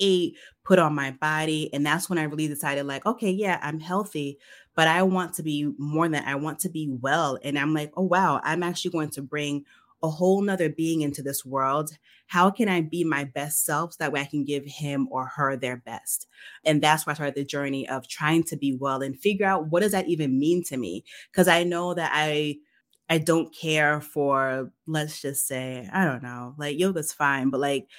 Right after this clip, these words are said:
I'm not a five A M type of girl. I'm not gonna wake up at five A M. I'm not going to go on a run every day. That's just not for me. But I need to figure out what is for me. You know, I know movement is important. How does that look? Um,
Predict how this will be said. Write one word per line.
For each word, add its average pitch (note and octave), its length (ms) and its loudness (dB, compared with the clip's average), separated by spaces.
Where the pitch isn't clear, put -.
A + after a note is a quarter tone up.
I'm G3+ 160 8
not A3 220 4
a E3+ 100 0
five E3 340 -2
A D#3 220 0
M D3 100 -2
type C#3+ 220 -10
of B2 100 -10
girl. B2+ 160 -6
I'm C3 140 -4
not D#3 160 2
gonna F#3 140 2
wake F3 140 0
up D#3+ 60 -4
at C3+ 120 -8
five C#3+ 240 0
A C#3 180 -4
M. C#3 200 -2
I'm C3 120 -2
not C#3 180 -4
going E3+ 180 0
to F3 80 -6
go E3 120 -4
on D#3+ 100 0
a D3 80 0
run C#3+ 260 -2
every C#3 280 -6
day. C3 280 -2
That's C3+ 240 -6
just - 360 -4
not D3+ 420 2
for C#3+ 320 -4
me. C3+ 320 -4
But A3 240 8
I A3 40 2
need A3+ 100 2
to A#3+ 80 -4
figure G3+ 220 -2
out F#3 160 2
what B3+ 220 -2
is F3+ 240 0
for C3 220 -4
me. E2 320 -6
You C#3+ 100 -4
know, D3 120 0
I C#3+ 160 0
know D#3+ 200 2
movement D#3+ 800 -2
is D3+ 180 -4
important. F#3+ 680 -2
How F3+ 180 0
does F3+ 200 2
that D#3+ 220 -4
look? D3+ 300 -4
Um, C#3+ 500 -2